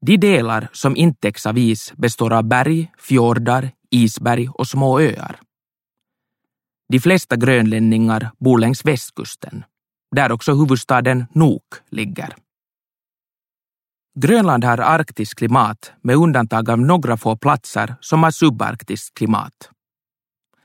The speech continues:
Vid västkusten är det lite mildare på grund av Golfströmmen.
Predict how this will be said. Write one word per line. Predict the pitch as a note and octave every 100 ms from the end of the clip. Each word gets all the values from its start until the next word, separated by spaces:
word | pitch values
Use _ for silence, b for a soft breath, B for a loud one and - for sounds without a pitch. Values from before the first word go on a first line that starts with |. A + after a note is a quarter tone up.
| _ _ _ _ -
Vid | C3+
västkusten | G3 A3+ - A#2+ - A2+ A2 -
är | B2
det | B2+
lite | C3 A2
mildare | A#2+ C#3+ A#2 G#2 G#2+ G#2+ _
på | B2
grund | B2 B2+ C#3
av | C3
Golfströmmen. | C#3+ A2 - - F#2 - F2 A#2